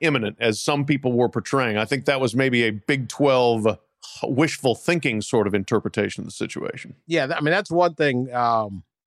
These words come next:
Speaker 2: always in, in any of these types of stories is one's thinking, "Hey, it's close. They're, they're serious." And the other side's like, "Yeah, not really."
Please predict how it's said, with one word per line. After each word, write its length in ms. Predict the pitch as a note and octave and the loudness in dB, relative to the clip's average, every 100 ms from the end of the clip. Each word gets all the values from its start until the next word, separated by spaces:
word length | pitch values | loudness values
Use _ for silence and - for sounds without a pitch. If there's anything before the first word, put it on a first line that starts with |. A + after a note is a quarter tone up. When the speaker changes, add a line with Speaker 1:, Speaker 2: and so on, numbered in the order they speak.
| - | -2
Speaker 2:
always 500 | D3 C#3 G2+ F#2 - | 0 0 -2 -6 -14
in, 260 | G2+ G#2+ G2+ | -10 -8 -8
in 180 | A#2+ A#2 | -6 -4
any 200 | B2+ C3 | -2 -4
of 60 | A2 | -6
these 160 | G2+ | -10
types 260 | - G2+ - | -8 -10 -10
of 60 | F#2+ | -18
stories 420 | G#2+ F#2 F2+ F2+ | -12 -10 -8 -10
is 140 | F#2+ | -12
one's 400 | A2 C3 B2+ A#2 | -4 -2 -2 -4
thinking, 360 | - B2 A#2 G#2 | -8 -8 -6 -4
"Hey, 220 | D#3 D#3+ | -2 -2
it's 120 | G2+ | -6
close. 400 | - D3+ G#3+ D3+ | -4 0 0 0
They're, 200 | - C3+ B2 | -6 -10 -8
they're 140 | B2 | -12
serious." 600 | - D#3 E3+ C3+ G2+ - | -10 -4 -2 -2 -4 -16
And 80 | G2+ | -18
the 60 | |
other 120 | A2+ A2 | -18 -18
side's 300 | G#2+ G2+ G2 | -16 -18 -18
like, 160 | G2+ | -14
"Yeah, 160 | D#3+ B2 | -8 -4
not 200 | D#3+ A#2+ | -4 -6
really." 360 | B2+ G#2+ D2 | -8 -10 -12